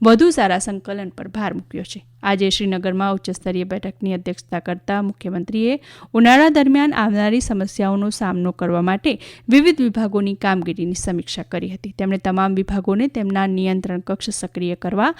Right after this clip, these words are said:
આવશ્યક પુરવઠો સુનિશ્ચિત કરવા અને સંવેદનશીલ વિસ્તારોમાં ઝડપી ટીમો તૈનાત કરવા નિર્દેશ આપ્યો. કેનેડામાં માર્ક કાર્નેના નેતૃત્વવાળી લિબરલ પાર્ટીએ ચૂંટણીમાં વિજય મેળવ્યો છે. પ્રધાનમંત્રી નરેન્દ્ર મોદીએ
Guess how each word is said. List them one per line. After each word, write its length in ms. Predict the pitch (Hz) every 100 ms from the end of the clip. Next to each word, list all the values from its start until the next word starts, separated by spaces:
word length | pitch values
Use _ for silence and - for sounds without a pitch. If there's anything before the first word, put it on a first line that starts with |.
| - - -
આવશ્યક 520 | 214 262 - 320 _
પુરવઠો 380 | 226 196 202 208
સુનિશ્ચિત 540 | - 254 269 - 180
કરવા 280 | - 190 247
અને 140 | 285
સંવેદનશીલ 680 | 254 - 180 185 226 285 330
વિસ્તારોમાં 600 | 254 233 - 208 214 226
ઝડપી 440 | 208 - 190 - 262
ટીમો 300 | 196 180 185
તૈનાત 460 | - 202 185 - -
કરવા 260 | 220 185 _ - - _
નિર્દેશ 480 | 233 226 185 165 -
આપ્યો. 280 | 175 - - _ _ _ _ _ _ _ _ _ _ _ _
કેનેડામાં 580 | 277 294 311 339 415 359
માર્ક 320 | 262 262 302
કાર્નેના 600 | 339 302 262 262 285 302
નેતૃત્વવાળી 920 | 311 233 202 247 277 226 196 196 196 247
લિબરલ 440 | 220 196 190 262
પાર્ટીએ 500 | - 170 165 196 202
ચૂંટણીમાં 580 | 220 214 196 220 226 165
વિજય 260 | 180 185 185
મેળવ્યો 340 | 175 180 170
છે. 160 | - 196
પ્રધાનમંત્રી 760 | 196 185 202 190 190 190 202
નરેન્દ્ર 420 | 202 190 180 196
મોદીએ 460 | 190 190 214 254